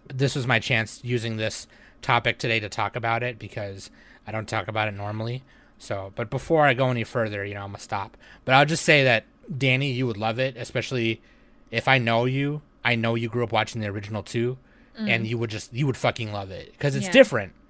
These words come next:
Speaker 1: It's different, but not different. It's not totally, to-, totally different. It's obviously the same characters and same, same
Speaker 2: Yeah.
Speaker 1: goal, whatever. But it's different enough where it's, like, it justifies, like,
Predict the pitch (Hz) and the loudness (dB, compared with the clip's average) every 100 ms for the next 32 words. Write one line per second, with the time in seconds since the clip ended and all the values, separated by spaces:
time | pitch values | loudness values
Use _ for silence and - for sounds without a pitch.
0 | _ - - 175 139 226 240 294 220 196 | _ -18 2 2 4 4 4 4 4 4
1 | 190 156 170 185 175 - - - 180 262 | 2 0 -4 -4 -8 -16 -18 -2 2 2
2 | - - - 175 190 208 170 131 117 107 | 0 -4 6 12 12 12 8 6 2 0
3 | 110 - 120 104 101 101 98 95 - - | -4 -2 -2 -2 -6 -8 -10 -12 -18 -16
4 | - 151 160 156 151 127 139 127 139 123 | -2 4 4 4 0 0 0 0 0 -2
5 | 120 117 113 107 113 110 110 - - - | -2 -4 -6 -2 -2 -2 -8 -14 -20 -6
6 | 240 190 165 127 131 127 127 123 127 120 | 4 4 4 2 4 6 6 4 0 -2
7 | 113 113 107 113 113 - - _ - 147 | 2 2 2 -2 -4 -12 -20 _ 2 2
8 | 143 - - 185 196 165 147 151 - 131 | 0 -2 4 4 4 0 2 0 2 0
9 | 120 127 110 123 120 117 120 120 110 95 | 2 2 2 0 -6 -6 -6 -2 -2 -2
10 | 107 98 | -6 -8